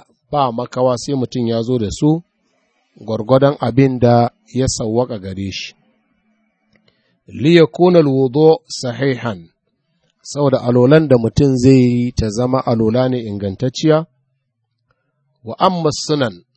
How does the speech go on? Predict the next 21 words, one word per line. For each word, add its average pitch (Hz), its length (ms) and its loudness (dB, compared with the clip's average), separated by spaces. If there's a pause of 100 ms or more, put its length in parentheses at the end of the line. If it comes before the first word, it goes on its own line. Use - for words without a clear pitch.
(640)
amma 139 260 -4
su 185 140 -6
waɗannan 175 360 0
sunnoni, 143 680 -2 (380)
فهي 135 380 -6
مكملات 113 1080 -8
الوضوء، 98 480 -10 (600)
su - 200 -18
suna 131 320 -10
ƙara 135 440 -8 (180)
kammala 160 640 -8
alola 120 460 -4
ne 127 100 -4
ta 110 140 -6
zama 120 240 0
cikakkiya 127 680 0
karɓaɓɓiya. 95 640 -8 (1300)
Wa 104 100 -12
fiha 139 440 -4
ziyadatu 123 760 -4
ajrin, 107 480 -6